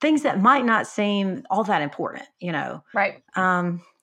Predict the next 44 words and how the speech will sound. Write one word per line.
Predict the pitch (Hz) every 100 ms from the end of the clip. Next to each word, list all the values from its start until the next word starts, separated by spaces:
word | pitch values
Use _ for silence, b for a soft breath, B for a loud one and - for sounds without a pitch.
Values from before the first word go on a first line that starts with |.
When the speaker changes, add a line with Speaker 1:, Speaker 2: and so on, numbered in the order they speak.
| -
Speaker 1:
I | 254
don't | 262
know. | 160
I | 165
just, | 208 - -
I | 220
want | -
women | 220 240 220
to | 196 -
also | - 285 -
feel | - 226
freed | - 240 226
up | 226 -
to | 208
just | 294 302
enjoy | 370 233 294 302
life, | 233 320 285
like, | - 196
grow | 254 349 349 294
Speaker 2:
Oh, |
Speaker 1:
and | 240
enjoy, | 240 220 262 320
Speaker 2:
absolutely. | 302 240 202
Speaker 1:
you | 196
know? | 202 247 247
Speaker 2:
Absolutely. | 302 302 277 269 214 180
Coo-, | - 269 214
like, | 247 226 196 -
I | 240
love | 277 285 285
to | 277
Speaker 1:
Yeah, | 247
Speaker 2:
cook | 220 190 -
Speaker 1:
cook. | - 202
Speaker 2:
and | 202
I |
love | 202 202 196
to | 202
read. | 180 185 196 196 185
And | 185 185 180
so, | - 190 180 180 180 170 b b b _ _
um, | 196 185 165 170 - _ _ _ _ 185
growing | - 208 202 202 190 185 180 -
in | 190 185 180 175